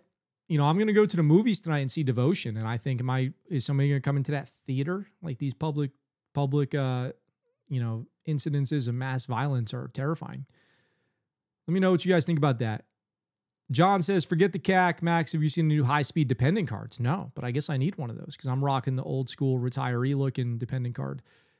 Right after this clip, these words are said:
Harry Lion Pie says, "Great job, vets." Yes. And H Na, "What is up? Great to see you." Says, "Absolutely nuts." That is absolutely nuts. You know what is also absolutely nuts? That there is a brand new play out there created by veterans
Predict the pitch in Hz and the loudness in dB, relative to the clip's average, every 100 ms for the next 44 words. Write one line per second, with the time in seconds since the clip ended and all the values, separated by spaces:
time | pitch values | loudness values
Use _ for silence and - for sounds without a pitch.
0 | _ 165 180 180 175 175 175 170 120 160 | _ 4 4 4 4 2 2 0 2 2
1 | 175 185 165 123 107 165 190 - - - | 2 2 2 0 2 2 2 -8 -14 -8
2 | 135 123 131 - - 151 151 175 175 190 | -6 -6 -8 -10 -4 -2 2 2 2 0
3 | 156 160 165 156 147 156 131 160 143 170 | 2 2 2 2 0 -2 0 -2 0 -2
4 | 170 143 123 139 135 - 139 139 139 120 | 0 -2 -4 -4 -6 -4 -2 -2 -4 -4
5 | 120 - - - 151 143 117 - 139 170 | -6 -12 -14 -8 -6 -6 -8 -10 -12 -12
6 | 160 151 - _ _ _ _ _ _ _ | -14 -16 -20 _ _ _ _ _ _ _
7 | 143 185 302 285 226 139 - _ _ _ | 6 6 6 2 2 0 -4 _ _ _
8 | 180 202 - 214 196 196 170 202 196 202 | -4 -2 0 0 2 0 0 -2 -2 0
9 | 190 214 - - - _ _ _ _ _ | 0 -2 -6 -16 -20 _ _ _ _ _
10 | _ - 127 165 202 147 196 294 247 180 | _ -6 2 2 2 2 4 4 2 0
11 | 131 180 214 220 208 160 - 170 220 196 | 0 2 2 2 2 2 -2 0 2 2
12 | 143 120 139 151 - 147 185 175 117 135 | 0 0 0 -2 0 2 4 2 0 0
13 | 180 160 170 165 165 160 156 | 2 2 2 2 2 0 -4